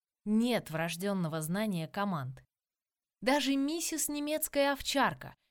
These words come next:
из знаменитого питомника нуждается в обучении. Да, способностей к развитию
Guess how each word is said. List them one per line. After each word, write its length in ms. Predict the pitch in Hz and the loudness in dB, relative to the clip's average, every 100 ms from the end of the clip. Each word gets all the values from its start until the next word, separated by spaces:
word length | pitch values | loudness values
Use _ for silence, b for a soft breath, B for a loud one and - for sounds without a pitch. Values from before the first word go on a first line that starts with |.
| - | -4
из 180 | 254 233 | 0 2
знаменитого 680 | 226 233 233 240 226 175 175 | 2 2 0 0 -2 -4 -4
питомника 800 | 214 214 349 320 185 - 135 - _ _ - | -6 0 2 2 0 -4 -12 -14 _ _ -4
нуждается 760 | 233 233 202 196 220 226 220 | 0 0 2 2 2 2 -2
в 60 | 202 | -2
обучении. 680 | 190 180 - 147 131 117 - _ _ _ _ _ _ _ _ _ _ _ | -4 -4 -4 -4 -6 -10 -20 _ _ _ _ _ _ _ _ _ _ _
Да, 160 | 170 139 | 0 0
способностей 680 | - 139 - 226 262 - 214 | 0 -6 -2 -2 -2 -4 -4
к 100 | 196 | -2
развитию 680 | 170 165 277 349 208 165 | -2 0 -2 0 -2 -2